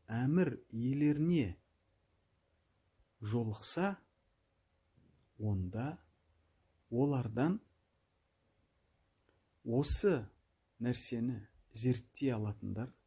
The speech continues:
білетін еді, деп айтады. Ал егер сен ғалымдарға жүгінбейтін болсаң, онда «Вәләу лә фадлуллахи алейкум ва рахматуху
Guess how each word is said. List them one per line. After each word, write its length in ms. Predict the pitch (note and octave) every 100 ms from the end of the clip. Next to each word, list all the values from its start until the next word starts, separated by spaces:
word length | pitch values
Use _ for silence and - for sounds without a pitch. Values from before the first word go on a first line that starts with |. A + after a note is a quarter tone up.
| _ _ _ _ _ -
білетін 480 | G#2 G#2 - F2+ E2+
еді, 140 | - - _ _ _ _ _ _ _ _ _ _ _ _ _ _ -
деп 180 | G#2+ F#2+
айтады. 420 | F2 - G2 G#2 _ _ _ _ _ _ _ _ _ _ _ _ -
Ал 240 | C3+ D3+
егер 420 | A#2+ A#2 B2+ B2+ G#2
сен 380 | - B2 G2+ D#2+ _ _ _ _ _ _ _ _ _ _ _ -
ғалымдарға 640 | G#2 B2 B2+ A#2+ A#2+ A2+
жүгінбейтін 640 | G2 G#2+ G2+ F#2+ A2 C3+ C3
болсаң, 320 | A2+ - F#2+ - _ _ _ _ _ _ _ _ _
онда 480 | A2 A2+ A#2 C#3+ F3 - _ _ _ _ _ _ _ _ _ _ _ -
«Вәләу 480 | A2 B2 D3+ C#3 - - A2+
лә 300 | A2 C3 A2+ -
фадлуллахи 840 | B2+ C3 A2+ G#2 G2 G#2+ A2 -
алейкум 640 | G2+ G#2 A2+ D#3 D#3 D3 A#2+
ва 120 | A2+
рахматуху 720 | C3+ D3 E3 D#3 D#3+ D3+ -